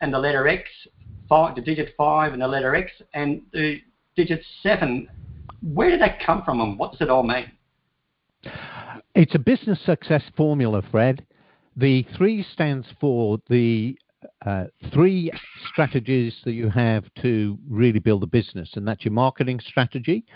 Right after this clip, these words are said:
Speaker 2: your operation strategy, and your finance strategy. The five represents the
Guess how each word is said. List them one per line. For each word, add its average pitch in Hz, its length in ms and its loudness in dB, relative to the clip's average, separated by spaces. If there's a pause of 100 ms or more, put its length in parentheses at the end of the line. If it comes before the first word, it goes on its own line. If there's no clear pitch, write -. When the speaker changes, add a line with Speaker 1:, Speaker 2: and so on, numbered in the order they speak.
(260)
Speaker 2:
your 110 160 6
operation 113 580 0
strategy, 139 640 0
and 123 100 0
your 110 120 0
finance 98 520 0
strategy. 87 680 -4 (680)
The 123 80 6 (140)
five 170 460 2 (180)
represents 127 760 0 (180)
the 110 420 4